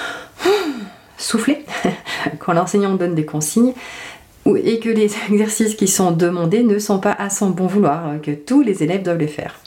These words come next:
Malheureusement, cette conversation a eu assez peu d'effet. Alors du coup, Lucie a mis en place un tableau des récompenses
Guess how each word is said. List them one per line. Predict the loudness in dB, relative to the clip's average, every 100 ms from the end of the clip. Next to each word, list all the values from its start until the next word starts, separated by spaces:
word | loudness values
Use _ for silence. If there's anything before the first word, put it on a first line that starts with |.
| -18 -16 -18 -18 -14 -14 -16 -20 -20 -20 -20 -20 -10 -2
Malheureusement, | 0 0 -2 -4 -4
cette | -6
conversation | -8 -8 -8 -4 0
a |
eu | 2
assez | 0 -2 -4
peu | -2 0
d'effet. | 0 0 -4 -6 -6 -10 -14 -12 -12 -12 -6
Alors | -4 -2 -4
du | -6
coup, | -2 2 4
Lucie | 4 2 2
a | 4
mis | 2
en |
place | 2 0 2
un | 2
tableau | 2 2
des | 2 0
récompenses | 0 -2 0 2 2 0 -4